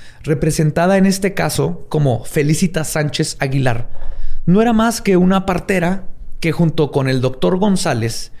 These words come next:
y cuanto-, cuantiosos colegas más, igual que ahora, ayudaba a mujeres que se encontraban en situaciones difíciles,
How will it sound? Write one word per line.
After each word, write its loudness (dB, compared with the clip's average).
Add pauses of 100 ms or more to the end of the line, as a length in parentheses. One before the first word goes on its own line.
(240)
y 2
cuanto-, 0
cuantiosos 0
colegas 0
más, -4 (280)
igual 0
que -2
ahora, 0 (480)
ayudaba 2
a 2
mujeres 0
que 0
se 0
encontraban 2
en 4
situaciones 2
difíciles, 0